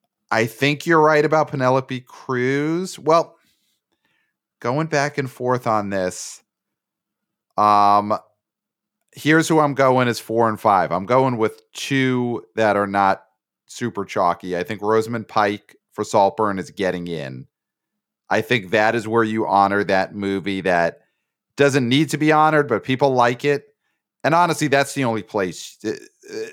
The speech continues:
where you should even consider nominating anything for this movie is she's great in it. She has the, the classic common people pulp joke that's gonna live forever. And she steals the movie. I think she's getting it.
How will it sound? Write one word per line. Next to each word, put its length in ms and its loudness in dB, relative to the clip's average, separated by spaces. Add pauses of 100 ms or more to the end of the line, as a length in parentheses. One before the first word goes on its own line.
(260)
where 220 0
you 300 -4
should 320 -4 (120)
even 260 -4
consider 400 -2
nominating 480 0
anything 260 -8
for 80 -10
this 220 -8
movie 340 -6
is 160 -8
she's 260 -2
great 380 0
in 120 -2
it. 300 -4 (560)
She 440 -8
has 300 -2
the, 300 -6 (220)
the 100 -6
classic 600 0
common 380 -2
people 340 -6
pulp 480 -2 (380)
joke 340 -2
that's 180 -4
gonna 200 -6
live 180 -2
forever. 720 -2 (460)
And 500 -2
she 200 -4
steals 340 -2
the 80 -6
movie. 400 -4
I 80 -2
think 200 -8
she's 220 -12
getting 360 0
it. 280 0